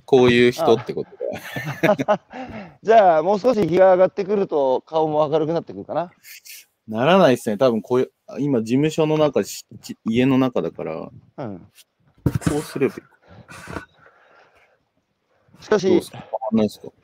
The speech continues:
Speaker 2: ああ、さっきより、さっきより明るくなりました。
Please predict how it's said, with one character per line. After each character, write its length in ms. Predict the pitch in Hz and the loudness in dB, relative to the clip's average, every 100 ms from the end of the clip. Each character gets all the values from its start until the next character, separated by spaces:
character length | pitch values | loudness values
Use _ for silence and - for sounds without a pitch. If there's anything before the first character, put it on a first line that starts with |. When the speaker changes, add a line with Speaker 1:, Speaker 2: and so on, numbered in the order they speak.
| _ _ | _ _
Speaker 2:
あ 320 | - 294 151 131 | 0 2 2 0
あ、 40 | |
さ 100 | 147 | -4
っ 40 | 208 | -6
き 100 | 151 | -4
よ 60 | |
り、 260 | 135 104 101 | -4 -4 -8
さ 80 | 175 | -14
っ 40 | |
き 60 | - | -8
よ 60 | |
り 60 | 123 | -6
明 80 | 92 | -6
る 80 | 107 | -8
く 60 | |
な 80 | 101 | -8
り 60 | 101 | -10
ま 60 | 98 | -10
し 100 | |
た。 100 | - | -16